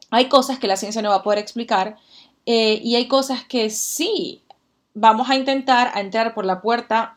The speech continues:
de la mente a ver si nos abre la multilock y nos da acceso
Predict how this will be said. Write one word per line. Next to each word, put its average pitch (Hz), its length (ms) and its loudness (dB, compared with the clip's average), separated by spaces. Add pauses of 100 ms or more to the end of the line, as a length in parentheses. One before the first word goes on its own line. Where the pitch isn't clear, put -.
de 220 180 0
la 320 100 -2
mente 190 480 -4
a 202 120 -2
ver 208 160 2
si 247 120 -4
nos 226 300 -4
abre 233 320 6
la 233 120 0
multilock 254 560 -2
y 233 60 -12
nos 240 140 -4
da 311 60 0
acceso 254 560 -4